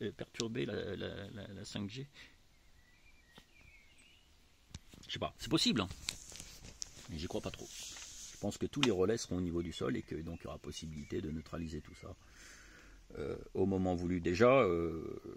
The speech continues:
chaque famille est en droit de refuser la cinq G, hein. Ah, évidemment, après la technologie va évoluer, vos téléphones ne pourront plus marcher qu'en cinq G. Bon, bah, ça sera peut-être à ce moment-là qu'il faudra décider d'arrêter, euh, la technologie.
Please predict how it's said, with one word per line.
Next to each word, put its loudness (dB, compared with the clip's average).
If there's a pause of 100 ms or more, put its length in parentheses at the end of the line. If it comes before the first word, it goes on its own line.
(140)
chaque 0
famille 4
est -2
en 0
droit 0
de 2
refuser -2
la -4
cinq 0
G, 2
hein. -2 (640)
Ah, -4
évidemment, 2
après 0
la 0
technologie 0
va 4
évoluer, 0
vos -4
téléphones 0
ne 4
pourront -4
plus -6
marcher -2
qu'en -4
cinq -4
G. -4 (920)
Bon, -10
bah, -12
ça -6
sera -6
peut-être 0
à 0
ce -4
moment-là 2
qu'il -8
faudra -4
décider -4
d'arrêter, -4 (180)
euh, -14 (1040)
la -10
technologie. -8